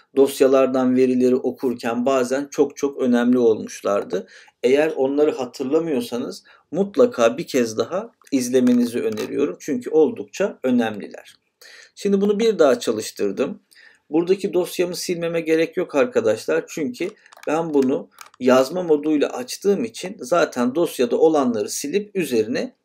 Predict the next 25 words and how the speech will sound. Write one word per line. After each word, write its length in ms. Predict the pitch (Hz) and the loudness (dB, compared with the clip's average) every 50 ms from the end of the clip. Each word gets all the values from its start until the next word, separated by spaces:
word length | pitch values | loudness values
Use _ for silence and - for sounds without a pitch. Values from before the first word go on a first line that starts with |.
| _ - | _ -6
yeni 280 | 135 139 151 160 185 | 2 2 4 4 2
içerikleri 680 | 180 - - - - 131 110 110 110 _ - 98 123 156 | 0 -6 -8 -6 -4 -4 -6 -6 -8 _ -6 -2 -2 0
yazacak. 560 | 143 113 117 - - - - - - _ _ _ _ _ _ | 0 -2 -2 -6 -8 -10 -10 -10 -10 _ _ _ _ _ _
Şimdi 440 | - - - 170 127 120 147 151 - _ _ _ _ _ _ - | -12 -8 -6 -4 -4 -4 -4 -6 -8 _ _ _ _ _ _ -6
bunu 200 | 139 143 139 143 | -4 -2 0 0
buradan 340 | 143 139 135 127 127 123 | 0 0 0 -2 -2 -4
kapatayım. 640 | - 151 - - 117 120 - - - - - - - _ _ _ _ _ _ _ - 147 | -6 -6 -4 -4 -4 -4 -6 -8 -8 -6 -6 -8 -10 _ _ _ _ _ _ _ -8 0
Bir 260 | 180 190 185 156 123 | 2 2 2 4 2
daha 220 | 117 - - - | -2 -2 -4 -6
açayım. 680 | - - - - - - - 113 135 165 196 226 - - _ _ _ _ _ | -8 -8 -8 -10 -12 -10 -8 -6 -6 -4 -6 -8 -10 -14 _ _ _ _ _
Şu 260 | _ - - - 208 185 | _ -16 -4 -2 0 0
anda 580 | 151 123 113 107 104 117 139 165 180 - - _ | 2 0 0 -2 -2 -2 -2 -2 -4 -6 -8 _
eğer 500 | 131 135 139 139 139 143 139 139 - - - | -2 0 2 2 0 0 -2 -6 -10 -14 -12
dalgınlık 840 | 127 123 120 123 127 131 131 127 123 131 127 131 135 135 139 - - | -10 -4 -2 0 2 2 2 2 2 -2 -2 -2 -4 -6 -6 0 6
olmadıysa, 920 | 151 156 151 139 120 110 104 - 101 92 87 - - - 139 165 175 - _ | 6 6 6 6 2 -2 -2 -4 -8 -10 -10 -10 -6 -4 -4 -4 -4 -8 _
ki 180 | - - 147 | -8 -6 -2
olmuş 440 | 143 139 131 127 123 120 120 120 - | 0 2 2 2 2 0 -2 -2 -6
gibi 200 | - 120 113 120 | -10 -10 -8 -6
görünmüyor, 720 | 120 131 135 123 110 104 98 82 85 104 131 180 226 247 - _ _ - - - _ _ _ | 0 2 2 2 2 0 -4 -8 -8 -6 -6 -6 -8 -10 -14 _ _ -20 -20 -20 _ _ _
her 220 | - 226 208 165 | -4 -2 -2 -2
şey 420 | - - - - 156 208 247 - - _ - - _ - | -2 -2 -2 -2 -2 -2 -2 -6 -12 _ -20 -18 _ 2
yerli 380 | 185 170 147 135 127 117 107 | 4 4 6 4 4 2 0
yerinde. 540 | 101 95 87 87 82 - - 151 135 - - _ _ _ - | -2 -2 -4 -4 -8 -8 -6 -6 -6 -6 -6 _ _ _ -2
Bakın 300 | 139 139 - - 139 - | -2 -2 -2 -6 -8 -8
isterseniz 840 | 131 127 - - - 123 123 123 - - 107 110 127 147 151 - - | -10 -12 -8 -4 -2 -2 -2 -2 -4 -6 -8 -6 -6 -8 -8 -10 -14